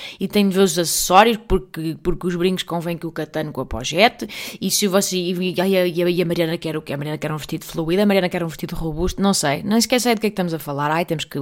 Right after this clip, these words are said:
combinar para fazer uma mulagem, que não sei o que é que é,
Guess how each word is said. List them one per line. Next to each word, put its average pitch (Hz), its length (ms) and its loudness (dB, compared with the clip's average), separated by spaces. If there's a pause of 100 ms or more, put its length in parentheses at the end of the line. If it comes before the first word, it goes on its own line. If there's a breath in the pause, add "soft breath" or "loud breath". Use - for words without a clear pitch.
(140)
combinar 131 400 -2
para 165 120 -8
fazer 165 160 -4
uma 151 180 -2
mulagem, 151 500 -2
que - 60 -10
não 160 80 -4
sei 151 140 -4
o 147 40 -8
que 143 100 -10
é 123 60 -10
que - 140 -10
é, 175 180 -2